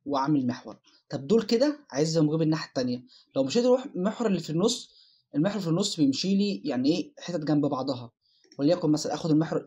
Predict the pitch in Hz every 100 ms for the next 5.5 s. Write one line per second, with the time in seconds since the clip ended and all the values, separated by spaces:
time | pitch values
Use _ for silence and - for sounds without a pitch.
0 | - - 170 160 139 147 131 139 156 156
1 | 165 156 143 185 151 139 147 147 - 170
2 | - - _ 151 160 156 156 156 151 165
3 | 165 147 151 151 - 135 117 - - -
4 | _ 151 156 165 160 - 170 170 170 175
5 | 160 151 139 147